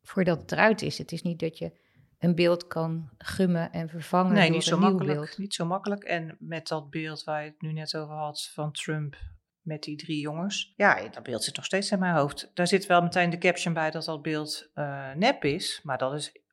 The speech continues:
Speaker 2: omdat ik in het vak zit en er mee bezig ben geweest. En ik heb er, we hebben erover gesproken op de fotoredactie. Van, "Wat doen we hiermee? Laten we dit zien? Hoe gaan we dat dan verklaren? Waarom laten we dit zien?"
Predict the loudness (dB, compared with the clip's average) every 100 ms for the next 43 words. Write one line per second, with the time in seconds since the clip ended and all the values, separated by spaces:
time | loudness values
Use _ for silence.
0 | _ -4 0 0 -2 -8 -18 -4 -2 -2
1 | -2 -2 -2 -6 -6 -10 -10 -12 -12 -14
2 | -16 -16 -12 -12 -12 -14 -12 -2 0 0
3 | -2 -4 -4 -6 -4 -6 -10 -14 -14 -20
4 | _ -16 -10 -10 -10 -12 -10 -6 -2 -2
5 | -4 -10 -8 -6 -4 -4 -6 -8 -6 -8
6 | -10 -16 -20 -18 -8 -6 -2 -2 -2 0
7 | 0 0 0 -2 -8 -6 -2 -2 -2 -4
8 | -4 -2 0 0 0 -2 -6 -4 0 0
9 | 0 -2 0 0 -2 -2 -8 -12 -6 -4
10 | -2 -4 -6